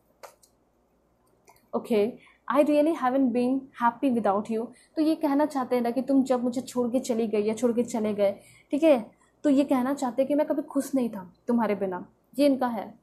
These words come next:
ठीक है, कहना। और देखते हैं क्या कहना चाहते हैं। "और मैं कभी खुश रहता भी नहीं हूँ तुम्हारे बिना,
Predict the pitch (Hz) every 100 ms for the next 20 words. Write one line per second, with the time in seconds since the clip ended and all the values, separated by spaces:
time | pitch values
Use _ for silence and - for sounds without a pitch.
0 | - 240 269 220 214 233 285 _ - -
1 | - - 269 277 - 285 269 247 233 220
2 | 220 220 208 214 240 254 - 262 285 302
3 | 302 302 - 233 226 226 240 220 214 214
4 | 202 196 196 190